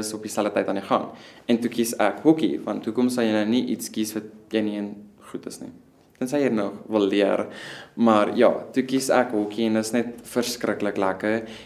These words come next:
Jy weet, ek het nuwe mense ontmoet en nuwe vriende gemaak wat ek dink nie ek sou gemaak het as ek niks gedoen het nie. Ek sou hulle nooit raak gesien het nie. Maar dit is ook lekker want ons kan oefen en jy kan fisies gesond bly en jy weet deel wees van daai spangees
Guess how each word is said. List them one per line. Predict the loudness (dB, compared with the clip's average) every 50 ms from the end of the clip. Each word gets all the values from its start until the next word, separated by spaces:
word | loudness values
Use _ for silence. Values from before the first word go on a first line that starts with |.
| -10 -6
Jy | 2 4
weet, | 4 4 6 4 2
ek | 2 2
het | 0 0 0 0 2
nuwe | 4 4 6 6
mense | 6 4 4 2 0 0 0 0
ontmoet | 0 0 0 -2 -2 -2 -2 0 0 0
en | 0
nuwe | 0 0 -2 -6
vriende | -2 -2 0 0 0 0
gemaak | -2 -2 0 0 -2 -2 -2
wat | -2 -2
ek | -4 -2
dink | -2 -4 -4 -4 -2
nie | 0 0 0
ek | 0 0
sou | 0 -2 -2
gemaak | -2 -2 -4 -4 -4 -2 -2 -2
het | -2 -2 -4 -10 -14 -16 -18 -10 0 0
as | 2 4 4
ek | 2 2 2 0 -6 -14 -8 -4
niks | -2 2 2 2 2 0 -4 -4
gedoen | -4 -2 0 0 0
het | 0 -2 -2 -4 -4
nie. | -4 -4 -6 -8
Ek | -6 -2
sou | 0 0
hulle | 0 0 -2 -4
nooit | -4 -4 -4 -2 0
raak | 0 0 0 -2 -6
gesien | -10 -10 -8 -6 -6 -6
het | -6 -4
nie. | -2 -2 0 -2 -2 -6 -12 -14 -16 -16 -18 -20 -4 _
Maar | 2 4
dit | 6 6
is | 6
ook | 6 6 6
lekker | 4 4 2 0 -2 -2 -2
want | -2 -4 -6 -6 -8
ons | -10 -8 -10
kan | -10 -10 -8 -6 -6
oefen | -6 -6 -6 -4 -4 -2 -2 -2 -4
en | -2 -4 -2 -2 -2 -2 -4 -4
jy | -4 -4
kan | -4 -4 -2
fisies | -4 -4 -4 -2 -2 -4 -4 -6
gesond | -8 -6 -4 -2 0 0 0 -2 -2 0
bly | 2 2 2 2
en | 2 0 0 2
jy | 2
weet | 0 0 2
deel | 2 2 2 4 4
wees | 2 0 0 0 -2
van | 0 0
daai | 0 -2 -4
spangees | -6 -4 0 2 4 4 4 2 0 -2 -6 -2 0 2 2 2 0 -2 -4